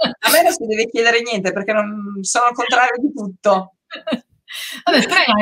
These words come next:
Speaker 2: è, è bello questa cosa che tu abbia trovato un allenatore che non ti forzi, no? Che, che, che, insomma, in qualche modo ti dà una struttura molto chiara, molto precisa, però nello stesso tempo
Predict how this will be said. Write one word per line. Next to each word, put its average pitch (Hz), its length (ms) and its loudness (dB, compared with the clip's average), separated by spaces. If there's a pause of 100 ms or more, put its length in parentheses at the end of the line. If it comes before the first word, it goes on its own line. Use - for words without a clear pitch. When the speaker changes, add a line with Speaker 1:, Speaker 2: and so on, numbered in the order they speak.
(100)
Speaker 2:
è, 269 140 2
è 254 140 2
bello 339 240 2
questa 247 260 0
cosa 214 200 0
che 202 120 -2
tu - 80 -6
abbia 208 160 -2
trovato 214 400 -2
un 214 80 0
allenatore 208 540 -2
che 196 240 -4
non 190 160 0
ti 196 240 -4
forzi, 202 560 -4
no? 247 360 -6
Che, 190 300 -6
che, 190 260 -14
che, - 140 -8
insomma, 196 240 -4
in 196 80 -2
qualche 208 220 -2
modo 226 280 2
ti 214 140 -4
dà 240 380 4 (400)
una 226 200 6
struttura 262 760 -2
molto 196 340 -2
chiara, 208 420 0
molto 196 280 -4
precisa, 247 340 -4
però 233 160 -2
nello 220 220 0
stesso 247 300 -6
tempo 202 500 -2